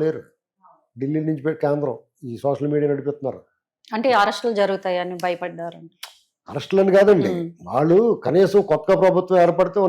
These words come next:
Speaker 1: నెలలో, రెండు నెలలో, సంవత్సరం ఆగుతారు.
Speaker 2: అవును.
Speaker 1: తెలంగాణలో మళ్ళీ వెంటనే మొదలెట్టారు. అది ఆ-, వాళ్ళ అన్నయ్య ఏం చేస్తాడు, చేస్తాడు, అన్నయ్య కూడా పోడు, అన్నయ్య అంకల్ పోతున్నాడు,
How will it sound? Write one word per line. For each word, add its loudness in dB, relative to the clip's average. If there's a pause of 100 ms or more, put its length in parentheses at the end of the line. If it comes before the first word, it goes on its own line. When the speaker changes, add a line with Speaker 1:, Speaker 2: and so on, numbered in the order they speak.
Speaker 1:
నెలలో, 2
రెండు -2
నెలలో, -4 (120)
సంవత్సరం -4 (100)
ఆగుతారు. 0 (320)
Speaker 2:
అవును. -4 (160)
Speaker 1:
తెలంగాణలో 4
మళ్ళీ 2
వెంటనే 2
మొదలెట్టారు. 0 (200)
అది -2 (100)
ఆ-, -4
వాళ్ళ -2
అన్నయ్య 4
ఏం 0
చేస్తాడు, -2
చేస్తాడు, 2
అన్నయ్య 0
కూడా 0
పోడు, -2
అన్నయ్య 0
అంకల్ -2
పోతున్నాడు, -2